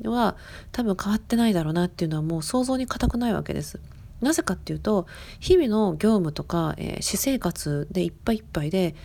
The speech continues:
業務自体を改善しようって意識がやっぱあんまいかないんですよね。わ-、私は割とこうクリーンな会社にいたので、それでも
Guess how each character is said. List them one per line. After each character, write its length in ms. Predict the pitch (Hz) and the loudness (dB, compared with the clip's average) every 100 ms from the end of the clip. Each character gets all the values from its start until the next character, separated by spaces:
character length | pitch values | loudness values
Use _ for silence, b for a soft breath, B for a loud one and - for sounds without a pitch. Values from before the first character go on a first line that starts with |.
| B B | B B
業 120 | 262 | 2
務 120 | 302 339 | 4 4
自 140 | - | 2
体 120 | 269 | 0
を 60 | 175 | 0
改 200 | - 196 | 2 2
善 140 | 220 | 2
し 80 | 214 | 0
よ 80 | 220 | -2
う 20 | |
っ 40 | |
て 80 | - | -2
意 20 | |
識 220 | 175 - 151 | -4 -2 -4
が 20 | |
や 60 | |
っ 40 | 147 | -6
ぱ 100 | - | -4
あ 80 | 190 | 0
ん 80 | 269 | 2
ま 80 | |
い 80 | 320 | 2
か 140 | - 302 | 0 0
な 100 | 339 | 2
い 40 | |
ん 60 | 233 | 0
で 80 | |
す 140 | 175 143 | -2 -4
よ 80 | 147 | -4
ね。 180 | 147 156 - - - B B B B B B B B | -2 -4 -8 -20 -18 B B B B B B B B
わ-、 120 | - - | -8 -4
私 580 | 208 220 269 277 - 294 | -2 0 0 0 0 2
は 80 | 269 | 2
割 140 | 269 | 2
と 120 | - | -2
こ 120 | - | -4
う 20 | 214 | -2
ク 160 | - | 0
リ 100 | 269 | 0
ー 60 | 294 | 2
ン 40 | |
な 80 | 202 | 0
会 200 | - 170 | 0 -2
社 120 | - | 0
に 60 | 170 | -2
い 60 | |
た 120 | - 175 | 0 -2
の 120 | 160 | -2
で、 240 | 165 160 | -2 -2
そ 200 | 156 - | -2 -2
れ 80 | 311 | 0
で 100 | 339 | 2
も 140 | 233 | 0